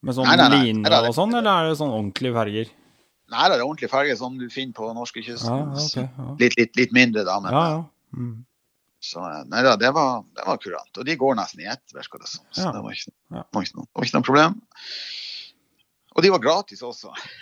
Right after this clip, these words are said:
Speaker 1: Å ja, yes.
Speaker 2: Ja, da. Så, eh, det var jo artig. Nei, det var, det var en skikkelig fin opplevelse, og akkurat da var vi kjempeheldige med været. Det var sol og midnattssol oppi der i Innuvik. Vi var der. Vi kjørte,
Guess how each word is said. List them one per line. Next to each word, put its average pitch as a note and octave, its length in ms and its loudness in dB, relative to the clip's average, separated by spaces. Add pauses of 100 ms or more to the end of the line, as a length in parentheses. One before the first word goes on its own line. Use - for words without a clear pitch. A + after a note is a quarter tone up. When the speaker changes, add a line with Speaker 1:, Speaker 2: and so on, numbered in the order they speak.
(140)
Speaker 1:
Å C3 160 0
ja, A#3+ 120 -4 (300)
yes. - 360 -14 (300)
Speaker 2:
Ja, A#2 60 -6
da. C3+ 180 -6 (1600)
Så, - 180 0
eh, E3 320 6
det G3+ 80 -2
var A3 120 0
jo B2 120 -2
artig. - 220 -14 (100)
Nei, E3+ 220 -2
det G3 100 -2
var, G3+ 100 -2
det G3 80 -2
var G#3+ 140 -2
en - 20 -12
skikkelig G3+ 460 -10
fin D#3 160 -10
opplevelse, B2+ 420 -4
og C3 220 -4 (100)
akkurat F#3 420 2
da F#3 220 2
var D#3 160 -4
vi D3+ 120 -10
kjempeheldige D#3 760 -6
med C#3 140 -6
været. E3 280 -2
Det B2 80 -8
var C#3 120 -4
sol F3 400 -8
og C#3 80 -6
midnattssol D#3 640 -8
oppi C3 180 -8
der C#3+ 300 0
i B2+ 140 -8
Innuvik. D3 680 -12
Vi B2 120 -6
var B2 100 0
der. B2+ 120 4 (300)
Vi D3 120 -2
kjørte, F3 500 4